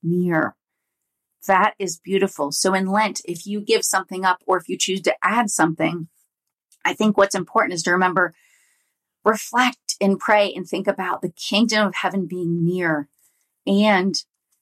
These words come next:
how can we joyfully and intentionally adjust some part of our life that maybe needs adjusting?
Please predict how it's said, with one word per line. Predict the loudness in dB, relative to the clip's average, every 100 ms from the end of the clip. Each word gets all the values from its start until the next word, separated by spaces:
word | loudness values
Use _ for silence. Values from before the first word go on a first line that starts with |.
| _
how | 0 2 0
can | -4 -2
we | -2 -4
joyfully | 2 4 4 2 0 0
and | 2
intentionally | 2 2 2 2 2 -4 -4 -4 -8 _ _ -2
adjust | 0 2 0
some | 2 2
part | 2 0
of | 2
our | 0
life | 2 0 -2
that | 0
maybe | 2 2 2
needs | 0 -4
adjusting? | 0 0 0 -6 -6